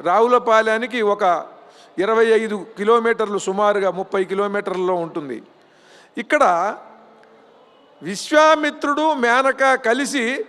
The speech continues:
శివలింగ ప్రతిష్ఠ చేశారు. ఇది విశేషం, అత్యంత ఆశ్చర్యకరమైన విషయం. ఎందుకనంటే విశ్వామిత్రుడు, మేనక సహజీవనం చేసిన తర్వాత ఆమె గర్భవతి అయి ఒక పిల్లని ప్రసవించి,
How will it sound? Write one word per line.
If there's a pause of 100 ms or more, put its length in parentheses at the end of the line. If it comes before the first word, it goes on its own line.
శివలింగ
ప్రతిష్ఠ
చేశారు. (160)
ఇది
విశేషం, (960)
అత్యంత
ఆశ్చర్యకరమైన
విషయం. (380)
ఎందుకనంటే (800)
విశ్వామిత్రుడు,
మేనక
సహజీవనం
చేసిన
తర్వాత (280)
ఆమె (100)
గర్భవతి
అయి (840)
ఒక
పిల్లని
ప్రసవించి,